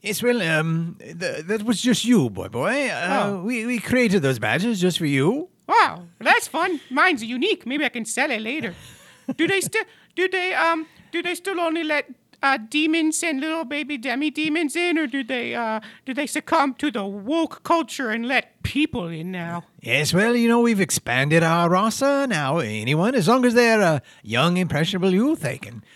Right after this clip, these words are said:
Speaker 1: join the Hell Scouts and journey to become all that they can be.
Speaker 2: What if they're an old, impressionable man?
Speaker 1: Yeah, no, again, we have the rule, <laughs> the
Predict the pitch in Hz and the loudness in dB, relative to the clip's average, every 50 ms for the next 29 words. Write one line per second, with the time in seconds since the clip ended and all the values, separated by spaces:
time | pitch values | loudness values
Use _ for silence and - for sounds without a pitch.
0 | - _ _ - 123 120 170 214 233 240 240 240 226 190 131 117 - 175 196 202 | -20 _ _ -8 4 6 8 10 10 8 8 6 4 2 2 2 2 2 2 2
1 | 180 - - 185 190 196 202 196 - - 120 101 95 87 - - - - - 220 | 0 0 0 2 2 2 0 -2 -4 -6 -8 -8 -8 -10 -14 -12 2 6 8 8
2 | 247 247 233 226 220 185 143 165 113 117 - - 196 208 208 214 156 135 170 196 | 8 8 6 4 4 2 2 0 0 0 0 2 4 4 4 4 4 6 6 6
3 | 202 180 147 - 143 123 - 180 139 135 127 117 110 113 98 92 87 - 359 415 | 6 6 4 2 0 -2 -2 -2 -2 -2 -2 0 0 -2 -2 -2 -4 -2 2 2
4 | 440 453 440 - 392 370 370 359 302 339 359 359 349 349 269 330 285 262 - - | 4 2 2 2 0 2 2 2 2 2 2 4 2 2 2 0 -2 -2 -2 -2
5 | 339 320 - - 285 285 220 285 277 254 254 262 240 202 170 151 143 147 131 - | -2 -2 -2 -2 -4 -2 -2 -2 -2 -2 -2 -2 -4 -4 -6 -8 -8 -10 -10 -6
6 | - 117 123 131 127 131 147 165 170 143 135 147 165 175 190 185 175 170 151 160 | 0 2 2 2 2 2 2 2 2 2 2 2 2 2 2 2 2 2 2 2
7 | 180 185 208 226 233 247 247 247 277 330 349 285 - - - 143 | 2 2 4 6 8 8 8 8 8 6 4 2 0 -4 -8 -8